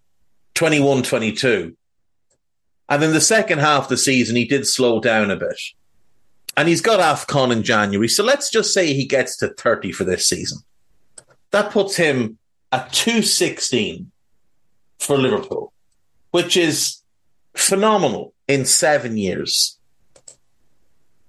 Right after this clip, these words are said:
It, he's fifth on the list all time.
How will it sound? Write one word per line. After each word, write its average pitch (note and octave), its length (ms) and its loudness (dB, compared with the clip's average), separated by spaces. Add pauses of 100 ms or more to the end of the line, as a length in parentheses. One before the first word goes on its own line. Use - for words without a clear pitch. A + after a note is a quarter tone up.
(500)
It, D3+ 180 0 (300)
he's D3 340 2
fifth A#3+ 320 2
on F3 140 2
the D3+ 80 2
list C#3+ 460 0
all B2+ 260 2
time. E2+ 400 -4